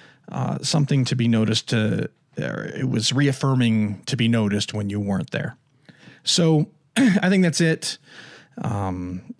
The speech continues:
just can't reaffirm enough. I'm, I am excited about getting back to it. I'm excited to, to get back to doing what Network Collective is good at and, and putting out content that is both, you know, entertaining and valuable, uh, for the community. If you have ideas for topics, please do not be bashful.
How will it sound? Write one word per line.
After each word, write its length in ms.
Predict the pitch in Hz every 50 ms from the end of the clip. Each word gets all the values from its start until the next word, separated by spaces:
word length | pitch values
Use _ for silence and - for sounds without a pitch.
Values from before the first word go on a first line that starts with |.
| -
just 220 | 139 - 151 - -
can't 340 | - 180 160 151 147 127 _ -
reaffirm 380 | 147 147 139 131 - 143 135 131
enough. 260 | 123 127 123 120 -
I'm, 120 | 131 123
I 180 | 123 - 131 135
am 220 | 139 139 135 131
excited 420 | 127 117 - 131 120 120 120 117 120
about 220 | 113 120 110 110
getting 180 | 117 113 113 110
back 200 | 113 110 107 -
to 200 | - - 117 113
it. 180 | 117 113 107 - - - - - - - - - _ _ -
I'm 160 | - 95 107
excited 360 | 113 - 127 117 113 120 117 -
to, 320 | - 117 113 113 113 117
to 140 | - - 123
get 140 | 117 127 -
back 260 | - - 117 120 -
to 100 | - 120
doing 360 | 104 117 117 117 117 113 113
what 120 | 113 -
Network 240 | - - 107 98 -
Collective 240 | - 113 110 - 117
is 100 | 107 -
good 160 | - - 110
at 160 | 110 107 101 -
and, 100 | - -
and 180 | 82 101 107
putting 180 | 123 127 123 117
out 120 | 113 104
content 480 | - - - 107 104 98 - 107 101 -
that 140 | 101 101 104
is 140 | 98 95 -
both, 320 | - 98 92 92 - -
you 220 | - - - 107
know, 100 | 104 101 -
entertaining 640 | 113 123 120 117 117 - - 113 113 110 110 110 110
and 100 | 104 95
valuable, 580 | 90 101 101 101 101 98 90 98 98 98 92 - - - - - - - - _ - -
uh, 220 | 98 98 92 90
for 160 | 98 - - 104
the 80 | -
community. 480 | 117 - 131 147 160 165 160 165 170 160 -
If 160 | 139 135 -
you 80 | 139 120
have 300 | - 131 143 139 139 135
ideas 460 | - 143 139 135 131 135 135 139 135
for 120 | - - 123
topics, 480 | 127 - 143 139 143 139 147 135 -
please 460 | - - 143 147 151 151 131 123 107 -
do 100 | - 123
not 200 | 135 139 127 -
be 60 | 160
bashful. 640 | 139 131 131 139 127 - - 117 92 87 - -